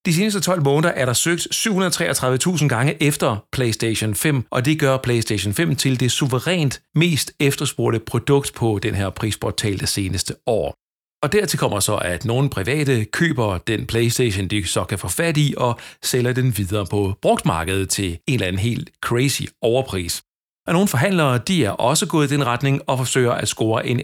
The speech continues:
ekstra hurtig gevinst, hvis de har sikret sig et parti af nogle P S fem'ere. Eksempelvis har jeg set en, øh, P S fem Digital Edition, som blev solgt til seks tusind otte hundrede kroner,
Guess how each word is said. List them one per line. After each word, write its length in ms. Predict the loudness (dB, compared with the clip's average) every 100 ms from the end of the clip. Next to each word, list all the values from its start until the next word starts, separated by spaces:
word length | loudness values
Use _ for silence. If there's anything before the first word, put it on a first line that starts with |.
| -2
ekstra 340 | -2 -2 -4
hurtig 300 | -2 -2 -2
gevinst, 480 | -2 0 2 0 -2 _ _ _ 0
hvis 200 | 0 2
de 100 | 0
har 80 |
sikret 360 | 0 -2 -4 -4
sig 180 | -4 -4
et 220 | -4 -4 -2
parti 360 | -4 -2 -2
af 100 | -4
nogle 260 | -4 -4 -4
P 80 | -4 -4 -2
S 140 | -4 -6
fem'ere. 420 | -2 0 0 -4 -6 _ _ _ _ -4
Eksempelvis 580 | -2 0 2 2 2 0
har 100 | 0
jeg 100 | 0
set 400 | 0 0 -2 0
en, 160 | 0
øh, 320 | 0 0 0 0
P 260 | 0 0
S 40 | 0
fem 220 | -2 0
Digital 440 | -2 -2 0 -2
Edition, 540 | 0 0 2 2 2 2
som 440 | 0 2 2 2
blev 220 | 2 2 0
solgt 480 | 0 -2 -2 -6 -10 _ _ -2
til 300 | 2 0 0
seks 360 | -2 -2 -2 -2
tusind 480 | -2 -2 0 0 0 0
otte 400 | 2 4 2 0
hundrede 440 | 0 2 4 2 0
kroner, 480 | 0 0 0 -2